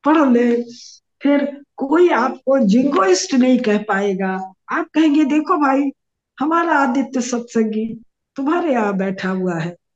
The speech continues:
तुम्हारी टेक्नोलॉजी से, Google Earth से सारे claim बता रहा है, हम बेचारे क्या करें? हमारे ऊपर तो करना ही पड़ेगा भरत भूमि की रक्षा के लिए,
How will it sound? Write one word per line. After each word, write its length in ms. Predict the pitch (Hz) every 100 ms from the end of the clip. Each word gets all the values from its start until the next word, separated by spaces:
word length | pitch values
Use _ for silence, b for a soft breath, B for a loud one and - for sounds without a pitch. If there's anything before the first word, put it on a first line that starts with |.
| _ _ _
तुम्हारी 380 | 277 294 349 392
टेक्नोलॉजी 760 | 381 294 - 269 254 233 240 233
से, 300 | - 220 202
Google 360 | 262 302 247
Earth 220 | 226 202 202
से 400 | - 190 190 - _ _
सारे 320 | - 240 214
claim 420 | 214 175 165 180
बता 360 | 247 - 302 277
रहा 160 | 247
है, 180 | 220 226 - - -
हम 140 | 320
बेचारे 440 | 233 233 190 202
क्या 240 | 185 - 151
करें? 200 | _ _ _ _ _ _ _ _ _ _ _ _ _ _ _ -
हमारे 420 | 320 302 294 285
ऊपर 360 | 247 254 254
तो 420 | - 240 226 233 - _ -
करना 340 | 349 349 339
ही 240 | 320 302 262
पड़ेगा 760 | 262 254 254 233 233 214 - _ -
भरत 280 | 190 262 262
भूमि 340 | 202 220 233 233
की 220 | 240 226
रक्षा 480 | 220 208 - - 226
के 220 | 190 214
लिए, 300 | 202 202